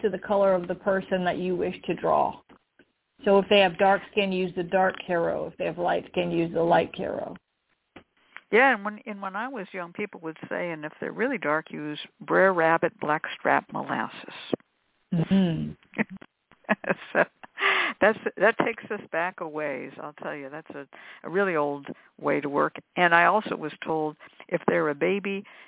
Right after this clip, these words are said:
Speaker 2: use powdered sugar because it's like baby powder." So those are some of the, the, the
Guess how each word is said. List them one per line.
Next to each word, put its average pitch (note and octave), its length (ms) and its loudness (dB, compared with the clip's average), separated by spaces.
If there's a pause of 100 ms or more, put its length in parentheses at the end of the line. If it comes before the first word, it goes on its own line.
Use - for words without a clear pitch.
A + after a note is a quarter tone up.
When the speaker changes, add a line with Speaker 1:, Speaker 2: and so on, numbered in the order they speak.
Speaker 2:
use E3 260 -4
powdered E3+ 380 -2 (100)
sugar D#3+ 260 -4
because - 320 -8
it's C#3 140 -12 (100)
like D3+ 280 -2
baby D3 360 0
powder." - 360 -10 (1120)
So C#3 320 0
those F#3 180 4
are F3 160 -4
some E3+ 140 0
of D#3 60 -4
the, D3+ 120 6 (500)
the, D3+ 320 6 (140)
the D3+ 240 -6